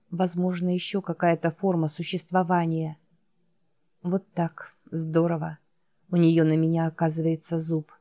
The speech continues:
Правда, при этом она только что спасла мне жизнь.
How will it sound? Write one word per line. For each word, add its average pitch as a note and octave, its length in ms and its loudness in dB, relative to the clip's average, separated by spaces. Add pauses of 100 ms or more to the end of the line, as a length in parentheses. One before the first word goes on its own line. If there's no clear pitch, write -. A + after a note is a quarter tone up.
(680)
Правда, D#3+ 360 2
при D#3+ 200 -2
этом D#3 280 2
она D#3 160 2
только D#3 340 -4
что D#3 200 -6
спасла D#3+ 480 -4
мне D#3+ 220 -2
жизнь. D#3 500 -6